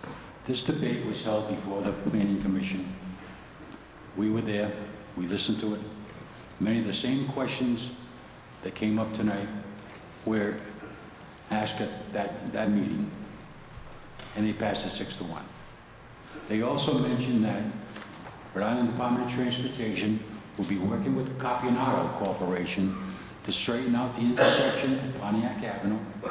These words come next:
be a joint venture, similar to what they did on New London Avenue, to straighten out that mess.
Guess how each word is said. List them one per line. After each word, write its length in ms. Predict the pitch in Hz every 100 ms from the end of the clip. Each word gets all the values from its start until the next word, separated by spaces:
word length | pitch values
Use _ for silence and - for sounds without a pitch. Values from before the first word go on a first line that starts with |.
| - - - - - - -
be 120 | 104
a 60 | 92
joint 300 | 107 120 131
venture, 380 | 127 117 123 - - - - - - - - -
similar 380 | - 135 139 139
to 60 |
what 200 | 120 117
they 100 | 110
did 360 | 104 123 110 - -
on 180 | 107 104
New 140 | 104
London 280 | 120 - 131
Avenue, 400 | - - 185 - - - - - - - - - - - - -
to 60 |
straighten 340 | 98 - 107 104
out 180 | 101
that 220 | - 101 101
mess. 440 | 95 98 - -